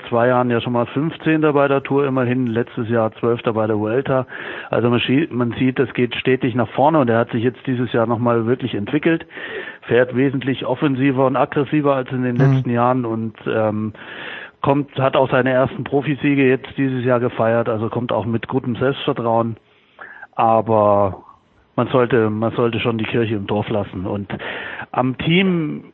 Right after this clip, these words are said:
Speaker 1: würde ich das überhaupt nicht festmachen, weil das Team Bora ist richtig stark. Also das ist eins der besten,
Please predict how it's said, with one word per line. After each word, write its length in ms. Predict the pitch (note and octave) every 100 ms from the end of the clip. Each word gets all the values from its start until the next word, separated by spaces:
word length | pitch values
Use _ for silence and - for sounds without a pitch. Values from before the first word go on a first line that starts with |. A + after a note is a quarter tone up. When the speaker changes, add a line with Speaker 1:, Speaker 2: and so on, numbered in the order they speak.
| _
Speaker 1:
würde 240 | D#3+ D3 C#3+
ich 80 | B2+
das 140 | C3
überhaupt 340 | C3 B2+ D3
nicht 140 | D#3 -
festmachen, 720 | D3 C#3+ - C#3 C3+ C3+ C#3
weil 180 | B2 A#2+
das 120 | A#2+ A2
Team 320 | - D#3 D3+
Bora 440 | B2+ C#3 C#3 C3+ B2+
ist 200 | B2 -
richtig 320 | B2 A#2+ G#2+
stark. 340 | - E2+ - - - -
Also 260 | A2 A#2
das 160 | A#2 A#2
ist 120 | B2
eins 260 | A#2 C3+ C3+
der 100 | A#2+
besten, 520 | C3+ C3 - C3+